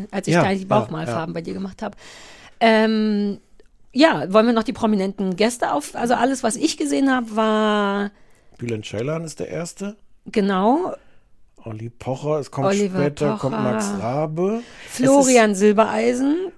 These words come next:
Speaker 2: Hugo Egon Balder.
Speaker 1: Stefanie Heinzelmann, Heinz-, heißt sie so?
Speaker 2: Heinzelmann? Steffi,
Speaker 1: Ja.
Speaker 2: ja. Es ist
Speaker 1: Ist Helene
Speaker 2: erstaunlich.
Speaker 1: Fischer auch? Nee, ne? Nur weil der
Speaker 2: Nee.
Speaker 1: Florian Silbereisen da ist, muss ja nicht Helene Fischer da
Speaker 2: Es
Speaker 1: sein.
Speaker 2: ist eine erstaunlich große Zahl von teilweise gar nicht unprominenten.
Speaker 1: Ja,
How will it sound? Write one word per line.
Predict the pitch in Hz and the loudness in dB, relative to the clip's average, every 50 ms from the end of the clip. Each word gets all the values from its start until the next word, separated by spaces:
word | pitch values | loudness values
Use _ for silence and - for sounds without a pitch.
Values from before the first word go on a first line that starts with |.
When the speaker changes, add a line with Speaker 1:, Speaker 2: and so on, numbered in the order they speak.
| - - - | -14 -4 -2
Speaker 2:
Hugo | 151 175 175 180 180 | -2 0 0 -2 -2
Egon | - 147 135 139 135 135 117 | -2 -2 -2 -2 -2 -2 -4
Balder. | 113 107 104 101 101 98 123 156 220 247 | -4 -4 -4 -4 -4 -4 -4 -4 -4 -4
Speaker 1:
Stefanie | - - - - 220 214 - 262 226 220 214 220 214 208 | -4 -4 -2 -2 -2 0 0 0 0 0 0 0 0 0
Heinzelmann, | 196 202 208 226 254 285 294 - - 311 302 311 302 302 311 330 349 285 262 | 0 -2 -2 0 0 -2 -2 -2 -4 -4 -2 -2 -2 -2 -4 -4 -4 -4 -4
Heinz-, | 262 277 285 294 - | -4 -2 -4 -4 -4
heißt | 254 247 240 247 269 - | -6 -6 -4 -6 -4 -4
sie | 127 139 | -6 -4
so? | - - | -2 -2
Speaker 2:
Heinzelmann? | - - 170 196 214 226 220 208 151 - - - _ _ - - - _ - | -2 0 -2 -2 -2 -6 -8 -10 -14 -18 -20 -20 _ _ -20 -20 -20 _ -20
Steffi, | - _ - - - 214 220 | -20 _ -12 -8 -6 -4 -2
Speaker 1:
Ja. | 220 240 240 | -2 -2 -2
Speaker 2:
ja. | - 110 107 123 160 - - - - - - - - - _ _ - - - - _ _ - - | -2 -4 -4 -4 -6 -8 -14 -20 -20 -20 -20 -20 -20 -20 _ _ -20 -20 -20 -20 _ _ -20 -8
Es | - - - - | -6 -6 -6 -4
ist | 214 185 | -4 -6
Speaker 1:
Ist | 208 - 208 | -4 0 2
Helene | 208 226 226 233 | 2 4 4 4
Speaker 2:
erstaunlich. | 247 247 247 269 302 240 294 240 | 4 4 4 4 4 2 2 0
Speaker 1:
Fischer | 240 196 190 226 | -2 -4 -4 -6
auch? | 349 - | -6 -4
Nee, | 226 165 147 139 | -4 -4 -4 -4
ne? | 139 160 208 247 247 240 | -4 -6 -8 -8 -8 -8
Nur | 185 175 180 180 | -6 -6 -4 -2
weil | 175 160 139 | 0 0 0
der | 139 135 | 0 0
Speaker 2:
Nee. | 135 | 0
Speaker 1:
Florian | 143 151 196 175 160 156 165 | 0 0 0 0 0 0 -2
Silbereisen | 190 208 214 214 190 185 185 190 190 | -2 -2 -2 -4 -6 -6 -6 -4 -2
da | 185 180 180 180 | -2 0 -2 -2
ist, | - | -4
muss | 196 190 - - | -6 -8 -8 -8
ja | 190 180 | -10 -10
nicht | 185 160 | -8 -8
Helene | 185 165 170 170 160 | -8 -8 -8 -10 -10
Fischer | - 165 147 - - | -10 -10 -10 -10 -12
da | - - | -8 -6
Speaker 2:
Es | 143 156 170 | -6 -6 -6
Speaker 1:
sein. | 170 | -8
Speaker 2:
ist | 160 185 | -6 -4
eine | 202 196 | -4 -4
erstaunlich | 180 175 165 - - 160 175 233 285 277 262 - - - | -4 -4 -8 -6 -4 -4 -4 -2 -2 -2 -4 -4 -8 -10
große | - 120 147 202 269 262 - 269 - | -6 -4 -2 -2 -4 -4 -8 -12 -12
Zahl | - - 185 196 208 214 | -6 -4 -2 -2 -2 -2
von | 208 - 196 196 | -2 -4 -4 -4
teilweise | 180 165 180 190 190 190 196 185 180 170 | -2 -2 -2 -2 0 -2 -2 -2 -4 -4
gar | 147 151 165 214 | -4 -2 -2 -2
nicht | 247 233 - - | -6 -6 -8 -10
unprominenten. | 110 123 - 175 190 190 196 190 190 190 185 180 - - 175 170 170 175 | -14 -12 -10 -8 -4 -4 -2 -2 -2 -4 -4 -6 -6 -6 -6 -4 -2 0
Speaker 1:
Ja, | 254 254 277 294 311 | 2 2 4 4 4